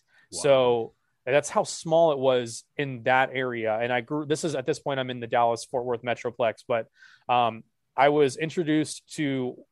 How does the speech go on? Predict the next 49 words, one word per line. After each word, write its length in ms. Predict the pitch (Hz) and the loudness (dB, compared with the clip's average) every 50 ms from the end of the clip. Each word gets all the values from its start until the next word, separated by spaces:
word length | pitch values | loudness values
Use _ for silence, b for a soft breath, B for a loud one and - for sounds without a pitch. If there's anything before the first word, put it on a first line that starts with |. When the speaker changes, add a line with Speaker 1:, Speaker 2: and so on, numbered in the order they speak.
| _ 143 135 - | _ -20 -20 -16
Speaker 2:
one 200 | _ 131 139 147 | _ -2 -2 -2
of 60 | 147 | 0
now 200 | 135 135 135 135 | 0 2 2 2
my 180 | 135 131 127 123 | 4 2 2 0
closest 400 | - - 143 135 - - 127 - | 0 -2 -6 -6 -6 -8 -14 -10
friends. 460 | - 135 131 123 120 120 113 - - - _ _ _ _ | -6 -4 -2 -2 -4 -6 -10 -14 -18 -18 _ _ _ _
Uh, 220 | 123 120 117 113 110 117 | 0 2 2 2 0 -4
he's 200 | - 135 127 123 - _ _ - | -10 -10 -10 -10 -14 _ _ -12
essentially 480 | 151 135 - 170 151 135 - 151 139 131 | -10 -4 -2 -2 -2 0 0 -2 -2 0
a 80 | 135 120 | -2 -2
brother, 380 | 117 131 127 120 123 120 117 | 0 0 0 0 0 -4 -4
family 340 | 120 - 139 127 120 123 123 | -6 -6 -6 -6 -4 -4 -6
to 60 | 120 | -6
me. 300 | 117 120 120 117 113 - b b b b b b | -6 -6 -6 -6 -8 -10 b b b b b b
Um, 200 | 113 113 113 117 | -4 -4 -4 -4
his 100 | 113 113 | -4 -4
name's 220 | 135 135 127 110 | -4 -4 -4 -4
Nathan. 560 | 127 127 127 127 117 - 131 123 123 120 120 - - | -4 -2 -2 -2 -4 -4 -6 -6 -6 -10 -14 -8 -4
Um, 400 | 117 117 113 110 107 104 104 113 - | -2 0 0 0 -2 -2 -6 -12 -14
you 80 | 135 120 | -10 -6
know, 140 | 113 110 107 | -6 -6 -2
he'll 260 | 107 131 123 127 - _ | -2 -4 -4 -4 -8 _
probably 300 | - 135 131 131 127 117 | 0 0 0 0 -2 -4
listen 240 | 120 117 - - | -6 -8 -8 -10
to 60 | 120 113 | -8 -6
this. 260 | 117 117 113 113 - | -4 -4 -4 -4 -6
He's 220 | - 123 113 - _ _ _ - | -10 -10 -12 -12 _ _ _ -20
been 280 | 131 123 135 127 127 | -8 -4 -4 -4 -4
one 100 | 127 127 | -4 -6
of 40 | 123 | -2
my 120 | 123 120 113 | -2 -2 -2
biggest 280 | 117 123 117 120 - | -2 -6 -6 -8 -10
supporters 380 | - 120 _ 131 123 120 117 - | -12 -10 _ -6 -6 -4 -6 -8
since 180 | - 117 - | -10 -12 -6
day 120 | - 127 120 | -2 -2 0
one. 320 | 117 120 120 117 117 113 b b b b b b b | 0 0 0 0 -2 -4 b b b b b b b
He 160 | - 185 180 | 4 6 6
actually 260 | 175 170 - - 151 | 6 6 4 0 -4
played 260 | 135 - 175 160 160 151 | -2 2 4 4 4 4
on 100 | 135 127 | 4 2
that 140 | 117 104 | -2 -4
team. 180 | - 127 120 113 | -4 -6 -6 -4
They 80 | 117 113 | -2 -4
were 80 | 120 | -4
called 220 | - - 147 135 123 | 2 4 4 4 4
the 60 | 127 | 2
Garland 360 | 117 135 127 123 131 127 117 | 2 4 4 4 4 2 -2
Stampede. 560 | - - 127 117 117 110 - 123 110 101 104 - _ _ b b b b b b | -4 -6 -6 -6 -6 -6 -6 -6 -8 -8 -10 -14 _ _ b b b b b b
Um, 460 | - 110 110 107 107 107 104 104 110 | 0 2 4 6 6 4 2 0 -6